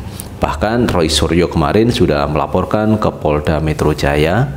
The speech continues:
terkait apa yang disampaikan oleh Yakut Khalil Kumas, tetapi laporan dari Roy Suryo ditolak, alasan lokus deliktinya atau kejadian perkara itu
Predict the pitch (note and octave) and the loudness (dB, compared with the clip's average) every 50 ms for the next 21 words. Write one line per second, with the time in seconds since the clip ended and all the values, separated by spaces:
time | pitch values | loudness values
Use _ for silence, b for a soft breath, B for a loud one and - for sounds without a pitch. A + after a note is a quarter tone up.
0 | B B B B B B B B B B B B - - - - - - - D2+ | B B B B B B B B B B B B -12 -6 -6 -6 -4 -4 -4 -2
1 | D2 D2 E2+ F#2 G2 F#2+ G2 G2 G2 - - - - - F2+ F#2 F2 - - D#2 | -2 0 2 2 2 0 -2 -4 -6 -6 -6 -4 -2 -2 0 0 0 0 0 -2
2 | D2+ D2+ D#2 D2+ - F#2+ F#2 F#2 D#2+ D#2+ E2 D#2+ D#2 D2+ D2 - - D#2+ - - | 0 0 -2 0 0 0 2 2 4 4 4 4 2 0 0 0 -2 -2 -2 0
3 | - D#2 D#2 D#2+ D#2 - G#2 G2 D2 - - - - - - D#2+ - D#2+ D2+ - | 0 0 0 0 2 2 2 2 2 2 -2 -4 -6 -4 -4 -2 -2 -2 0 2
4 | A2 G#2+ A2+ A2+ G#2+ G2 F#2+ F2+ E2+ - - - G2 A#2+ C3+ C#3 C3+ A#2 A2+ F#2+ | 2 4 4 2 2 2 0 0 0 0 0 0 2 2 2 2 2 2 2 2
5 | F#2 E2+ D#2 C#2+ - - - D#2 D2+ D#2 D2 - F#2+ E2 D#2+ F2 F#2 F2+ - D#2+ | 2 2 2 2 0 -2 0 0 0 2 2 2 2 2 4 2 2 2 0 -2
6 | - - C#2+ C#2 D2 D#2+ - C#2+ - - - - - - - - - - - G2 | -2 0 0 0 0 0 -2 -4 -6 -10 -10 -8 -4 -4 -2 -2 -4 -4 -2 -2
7 | G2+ A2 C3+ E3+ - B B B B B B B B - E2 E2 - - - G#2+ | 0 0 0 -2 -2 B B B B B B B B 0 0 0 0 0 0 0
8 | G#2+ - - - - G2 F2+ F#2 E2+ - - - B2+ B2 A#2+ A#2+ A2 D2+ C2+ C#2+ | 0 0 -2 0 0 2 2 2 0 -2 -2 2 2 4 6 6 6 4 4 2
9 | - C3 D3 - - - - B B B B B B B B - - F2+ F2 - | 0 -2 -2 -4 -8 -10 -10 B B B B B B B B -6 -4 -4 -4 -2
10 | - - - F#2+ F2+ - - E2+ F2 F2+ E2+ E2+ E2 - - - - F2 E2 E2 | -4 -4 -2 -2 -2 0 0 0 0 0 0 -2 -2 -4 -4 -4 -2 -2 -2 0
11 | D2+ C#2+ D#2 D2 D2 - B2 B2+ | 0 0 0 0 2 4 2 2